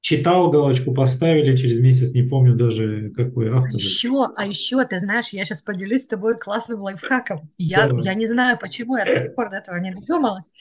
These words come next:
Speaker 2: Это просто какое-то волшебство. А, я очень, ну, быстрая, да, думаю, <laughs> я быстро принимаю решения, я, в общем-то, быстро. И поэтому я обычно все обучения, там, если там мне в записи там что-то надо пересмотреть, я их смотрю на второй скорости, ну, или один семьдесят пять, понимаешь?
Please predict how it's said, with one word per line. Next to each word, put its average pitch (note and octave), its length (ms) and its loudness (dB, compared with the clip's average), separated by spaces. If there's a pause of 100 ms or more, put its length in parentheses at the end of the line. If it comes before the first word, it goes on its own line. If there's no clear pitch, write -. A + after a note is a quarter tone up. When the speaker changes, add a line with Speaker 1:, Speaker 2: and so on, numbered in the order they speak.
(280)
Speaker 2:
Это F#3+ 200 -2
просто C4 360 -4
какое-то A3 360 -6
волшебство. F3+ 680 -10 (520)
А, F#3 440 -4 (920)
я B3 320 0
очень, A#3 460 -2
ну, A#3 120 -2
быстрая, E3 500 -4
да, F#3+ 300 -4
думаю, B3+ 400 2
<laughs> - 140 -6
я B3+ 60 0
быстро A#3 380 0
принимаю G3+ 460 -6
решения, A#3 440 -8
я, G3 160 -10
в F#3+ 60 -16
общем-то, G3+ 400 -12
быстро. F#3 420 -6 (640)
И F3 240 -6
поэтому B3+ 420 0
я A#3 240 0
обычно A3 320 -6
все A3 260 -2
обучения, G#3+ 680 -6
там, D#3 420 -8
если F#3 300 -10
там E3 140 -8
мне F3+ 180 -8
в D#3 40 -10
записи E3 480 -6
там D#3 360 -8
что-то E3 320 -14
надо E3+ 180 -8
пересмотреть, G3 580 -6
я A3 60 -4
их - 80 -12
смотрю B3 440 -6
на G3+ 260 -6
второй C#4+ 340 -4
скорости, A3 540 -6
ну, A3 140 -6
или G#3 80 -2
один G3+ 260 -2
семьдесят G#3 340 -6
пять, D3+ 300 -8
понимаешь? G3 380 -6